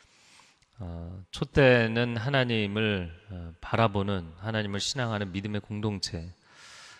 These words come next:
어, 그 시절로 이야기하면 이스라엘 공동체를 의미하는 것이죠.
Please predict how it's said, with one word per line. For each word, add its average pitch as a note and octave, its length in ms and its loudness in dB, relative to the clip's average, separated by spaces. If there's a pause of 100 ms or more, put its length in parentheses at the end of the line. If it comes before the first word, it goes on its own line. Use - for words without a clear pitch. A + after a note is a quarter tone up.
(140)
어, G2 160 -2
그 - 100 -2
시절로 C3 360 4
이야기하면 G#2+ 580 4
이스라엘 A#2+ 420 4
공동체를 F#2+ 640 0 (400)
의미하는 G#2 480 2
것이죠. F2 420 -8